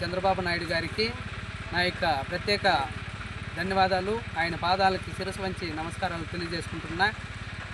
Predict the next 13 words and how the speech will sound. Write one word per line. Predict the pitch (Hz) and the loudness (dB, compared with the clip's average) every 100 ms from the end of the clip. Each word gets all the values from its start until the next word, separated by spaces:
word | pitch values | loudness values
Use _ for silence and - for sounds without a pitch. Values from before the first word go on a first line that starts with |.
| - | -2
నలభై | 175 190 202 | 2 4 4
ఏండ్ల | 208 226 214 180 165 | 4 6 6 6 4
సుదీర్ఘ | 190 208 208 202 190 | 0 2 2 2 2
కాలంలో | 180 180 185 233 - - - - - - - - - | 2 2 2 2 0 -8 -10 -10 -10 -10 -10 -10 2
పార్టీకి | 180 208 220 208 214 180 151 - - - | 6 6 4 -2 0 0 -2 -6 -8 -4
పటిష్టంగా | 185 202 214 202 202 | -4 -4 -2 0 2
పనిచేస్తున్న | 190 180 190 180 180 | 0 0 -2 -2 -4
యావత్ | 175 175 185 170 | -2 -2 -2 -4
మాదిగ | 170 175 180 170 | -4 -4 -4 -2
జాతిని | 165 160 180 226 - - - - - | -4 -2 -4 -4 -6 -8 -8 -6 -4
గుర్తించి, | 185 - 208 - 247 262 - - 180 | -2 -2 -2 0 0 -2 -8 -6 0
ఈరోజు | 190 208 208 | 4 4 4
నాకు | 190 190 185 | 4 4 4